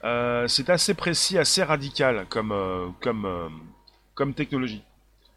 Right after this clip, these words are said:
Et là, les Chinois sont assez, euh, en avance pour nous préciser peut-être, parfois, ce qui pourrait devenir notre présent. Le futur en Chine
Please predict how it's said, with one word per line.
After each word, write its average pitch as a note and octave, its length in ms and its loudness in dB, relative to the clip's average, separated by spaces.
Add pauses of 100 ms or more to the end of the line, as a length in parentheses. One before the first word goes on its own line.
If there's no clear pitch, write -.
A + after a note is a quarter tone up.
(260)
Et G2+ 140 -10
là, G#2+ 160 0
les A#2 120 -2
Chinois B2+ 340 6
sont A#2+ 240 8
assez, C3 300 8
euh, A2+ 100 6
en G2+ 220 4
avance C#3+ 580 6
pour B2+ 160 -6
nous C3 100 0
préciser C3+ 480 0
peut-être, D#3 540 -2
parfois, C#3 540 -2 (280)
ce - 180 -2
qui E3+ 180 -6
pourrait E3+ 320 4
devenir F#3 340 10
notre D3+ 280 10
présent. D3+ 460 8 (480)
Le B2+ 140 -2
futur E3 640 -2 (160)
en B2+ 120 -4
Chine E3+ 380 0